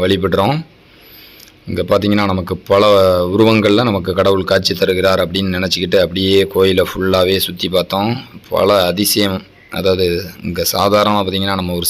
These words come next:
சின்ன வீடு கட்டவே நம்மளால, ஆ, இவ்வளோ தொழில்நுட்பத்தை வச்சுக்கிட்டு ரொம்ப ரிஸ்க் எடுத்து தான் பண்ணிக்கிட்டு இருக்கோம். ஆனா பழைய காலங்கள்ல மனிதர்களாலேயே கையால எடுத்து இந்த சிற்பக்கலைகள் எல்லாமே கையால அவங்க செதுக்கி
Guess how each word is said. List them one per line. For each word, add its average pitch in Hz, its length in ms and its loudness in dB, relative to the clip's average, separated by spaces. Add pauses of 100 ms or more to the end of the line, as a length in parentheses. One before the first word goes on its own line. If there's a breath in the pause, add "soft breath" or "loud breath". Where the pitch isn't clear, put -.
சின்ன 107 380 0
வீடு 110 220 4 (100)
கட்டவே 101 320 2 (140)
நம்மளால, 95 300 0 (1200 loud breath)
ஆ, 101 60 -4 (580)
இவ்வளோ 104 240 2 (100)
தொழில்நுட்பத்தை 107 600 2
வச்சுக்கிட்டு 95 360 -2 (260)
ரொம்ப 98 260 2
ரிஸ்க் 101 240 0
எடுத்து 95 240 0
தான் 92 120 -2
பண்ணிக்கிட்டு 90 320 -4
இருக்கோம். 98 240 -2 (200)
ஆனா 85 140 -4 (120)
பழைய 92 320 2 (120)
காலங்கள்ல 98 460 0 (640)
மனிதர்களாலேயே 98 920 2 (140)
கையால 107 420 2 (140)
எடுத்து 95 340 -4 (1500 loud breath)
இந்த 98 160 -2
சிற்பக்கலைகள் 98 800 0
எல்லாமே 104 500 2
கையால 101 460 2
அவங்க 95 220 -2
செதுக்கி 92 400 -4